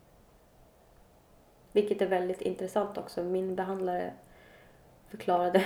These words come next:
<laughs> snällt för mig att när vi just pratade om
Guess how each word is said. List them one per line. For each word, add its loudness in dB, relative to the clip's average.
<laughs> -20
snällt -2
för -4
mig 0
att -8
när 0
vi 2
just -2
pratade 4
om 4